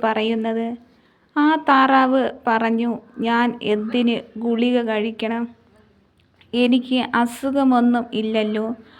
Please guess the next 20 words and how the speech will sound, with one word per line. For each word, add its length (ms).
അപ്പോൾ 360
മറ്റു 340
താറാവുകൾ 640
പറയുകയാണ്, 680
"ഞങ്ങൾ 380
വെറുതെ 460
പറഞ്ഞതാ." 600
ആ 100
താറാവ് 560
വീണ്ടും 460
ചിരിച്ചു. 460
ചിരിയുടെ 500
ഗൗരവം 500
മനസ്സിലാക്കി 760
മറ്റു 380
താറാവുകൾ 680
കാര്യം 480
അന്വേഷിക്കാൻ 680
തുടങ്ങി. 440
"വല്ല 260